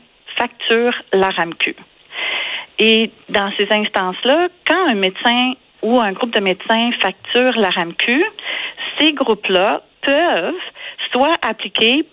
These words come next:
pour, euh, une désignation de G M F, de G M F R, les supercliniques, ou pour une désignation de centre médical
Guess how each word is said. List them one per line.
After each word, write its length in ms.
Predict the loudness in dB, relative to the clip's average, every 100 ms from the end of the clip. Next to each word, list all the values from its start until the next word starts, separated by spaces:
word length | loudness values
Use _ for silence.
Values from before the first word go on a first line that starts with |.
| 0
pour, 380 | 2 4 2 -2 -4 0
euh, 380 | 2 0 -2 -6 -12 -18 -16 -2
une 140 | 2 4
désignation 680 | 4 4 2 0 -2 -2 0 -2
de 120 | 0 2
G 100 | 2
M 220 | 0 0
F, 200 | -4 -4 -10 -6 0
de 60 | 2
G 40 | 2
M 160 | 2 0
F 160 | 0 -2
R, 280 | 0 -2 -4
les 160 | -4 -2
supercliniques, 720 | -2 -4 -2 -4 -2 -6 -6 -6 -4 -6 -10 0
ou 300 | 4 6 4 -2 _ -2
pour 280 | 2 2 2 0
une 120 | 0
désignation 800 | 2 0 0 0 0 0 2 0 0
de 180 | 0 0 0
centre 300 | -2 -2 -2
médical 500 | -2 0 0 0